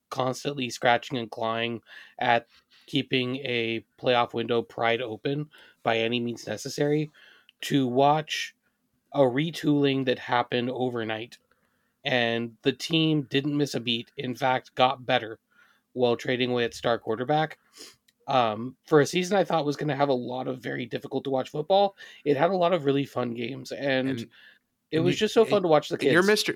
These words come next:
Speaker 2: you're Mister Trenches, and your, your, your, your two sons closed the season strong,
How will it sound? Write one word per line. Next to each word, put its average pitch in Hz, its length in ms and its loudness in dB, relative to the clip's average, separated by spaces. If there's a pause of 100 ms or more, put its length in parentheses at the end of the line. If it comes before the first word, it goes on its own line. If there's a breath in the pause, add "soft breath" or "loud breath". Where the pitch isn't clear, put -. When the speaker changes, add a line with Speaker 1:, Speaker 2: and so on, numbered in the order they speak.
(200)
Speaker 2:
you're 147 140 -2
Mister 190 280 0
Trenches, 147 720 0
and 117 180 -6
your, 127 180 0
your, 127 220 -4
your, 127 320 -4
your 127 120 -8
two 170 180 -2
sons 131 520 -2 (280)
closed 120 280 0
the 107 60 -6
season 98 320 -6
strong, 82 360 -4